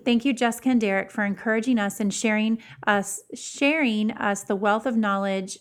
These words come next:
of health each week." The wealth of knowledge of health each week. Sorry, a little tongue twisted there.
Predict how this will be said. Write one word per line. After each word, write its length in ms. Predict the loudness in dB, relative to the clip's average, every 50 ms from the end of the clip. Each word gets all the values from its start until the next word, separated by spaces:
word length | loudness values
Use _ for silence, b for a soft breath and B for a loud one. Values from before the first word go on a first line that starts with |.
| _ _ -6
of 220 | -4 -4 -4 -4
health 440 | -6 -2 0 0 0 0 -4 -10 -8 -4
each 360 | -4 -4 -4 -4 -8 -12 -10
week." 440 | -8 -8 -8 -8 -12 _ -20 -20 _ _ _ _ _ _ _ _ _ _ _ _ _ _ -4
The 100 | -4 -2
wealth 420 | 0 2 2 2 2 0 -2 -2 -2 -2
of 140 | 0 0 0
knowledge 280 | 0 0 -2 -2 -2
of 100 | -2 0
health 200 | 0 -2 2 2
each 220 | 2 0 0 0 0
week. 180 | 0 0 0
Sorry, 400 | 0 2 4 4 4 4 2 -2 -6 B B B B B B 0
a 40 | 0
little 200 | 2 2 0 0
tongue 180 | 2 2 2
twisted 380 | 2 0 -2 -4 -4 -4 -4 -2
there. 180 | -4 -4 -4